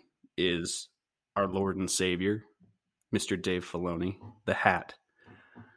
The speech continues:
This episode is sitting at a nine point six on I M D B. It was honestly probably one of the greatest almost hours of Star Wars I have ever witnessed in my life.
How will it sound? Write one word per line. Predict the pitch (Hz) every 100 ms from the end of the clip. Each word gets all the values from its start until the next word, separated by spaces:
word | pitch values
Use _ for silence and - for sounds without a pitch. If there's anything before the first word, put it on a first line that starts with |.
| _ _ _ -
This | 117
episode | 135 110 104 - 90 87 85 - -
is | 101 -
sitting | - 107
at | 85
a |
nine | 90 98 98 123 135
point | - 131 117 110
six | - - 101 82 - -
on | 98 95
I | 92
M | 87
D | 85 85
B. | 87 87 101 - - - - - -
It | 147
was | 170 156 -
honestly | 131 147 151 151 151
probably | - 98 98 101
one | 98 92
of | 90 90
the | 98
greatest | 95 95 95 95 92 - - - _ _ _ _ _ _ -
almost | 101 98 90 -
hours | 85 80 85 -
of | - -
Star | - 76
Wars | 73 76 -
I | -
have | 76 57
ever | 65 65
witnessed | - - - -
in | -
my | 57 57
life. | 58 67 -